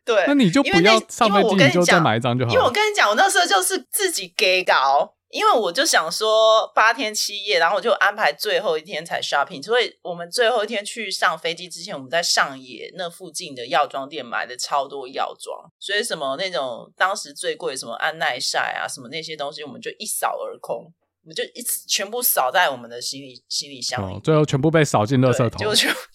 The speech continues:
Speaker 1: <laughs> 对，干。然后，然后你知道我那个朋友看到他的东西全部被没收的时候，其实他心里也很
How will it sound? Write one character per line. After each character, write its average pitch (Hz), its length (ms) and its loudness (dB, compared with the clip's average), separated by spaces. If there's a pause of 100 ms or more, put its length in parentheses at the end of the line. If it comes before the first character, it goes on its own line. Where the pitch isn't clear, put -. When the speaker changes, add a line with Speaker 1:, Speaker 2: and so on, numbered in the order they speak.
(160)
Speaker 1:
<laughs> - 320 -20
对， 453 100 4 (360)
干。 135 340 2
然 226 160 4
后， - 300 0 (360)
然 247 120 4
后 285 80 4
你 202 80 -8
知 185 80 -2
道 240 180 6
我 165 160 0
那 202 80 0
个 214 80 2
朋 202 220 -8
友 165 160 -4
看 220 160 0
到 202 80 6
他 202 180 2
的 - 20 -14
东 175 160 -6
西 - 140 -8
全 156 180 -12
部 180 80 -12
被 175 140 -4
没 165 240 -6
收 143 200 -4
的 139 60 -6
时 - 120 -2
候， 156 100 0
其 - 180 -10
实 180 140 -14
他 196 160 2
心 175 220 -10
里 143 100 -16
也 131 160 -10
很 151 180 -18